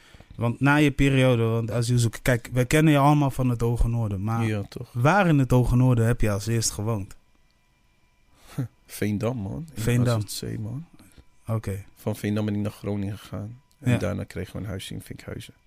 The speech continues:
Speaker 1: Vinkhuizen. Dus je bent een, eh, Vinky boy.
Speaker 2: <laughs> Ja, man. Heel lang, Vinky boy.
Speaker 1: Ja, ja,
Speaker 2: Heel
Speaker 1: ja.
Speaker 2: lang, man.
Speaker 1: Ja.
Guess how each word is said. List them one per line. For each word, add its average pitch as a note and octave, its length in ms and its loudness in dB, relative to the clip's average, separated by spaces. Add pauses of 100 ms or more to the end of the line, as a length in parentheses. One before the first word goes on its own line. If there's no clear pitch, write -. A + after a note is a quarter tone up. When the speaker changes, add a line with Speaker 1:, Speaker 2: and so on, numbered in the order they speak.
Speaker 1:
Vinkhuizen. G#2+ 600 -2 (160)
Dus A2 160 0
je A2 100 0
bent A#2 220 -2
een, A#2 180 0
eh, A2 200 -2 (400)
Vinky C#3 440 2
boy. A2+ 360 2
Speaker 2:
<laughs> E3+ 120 6
Ja, G3 180 6
man. E3 420 0
Heel D3 260 6
lang, D#3 320 4
Vinky D3+ 320 -2
boy. C3 380 4
Speaker 1:
Ja, C3 100 -4
ja, A#2+ 220 -2
Speaker 2:
Heel B2+ 280 6
Speaker 1:
ja. - 60 0
Speaker 2:
lang, A#2 240 2
man. G2+ 200 -2 (240)
Speaker 1:
Ja. A#2 220 -8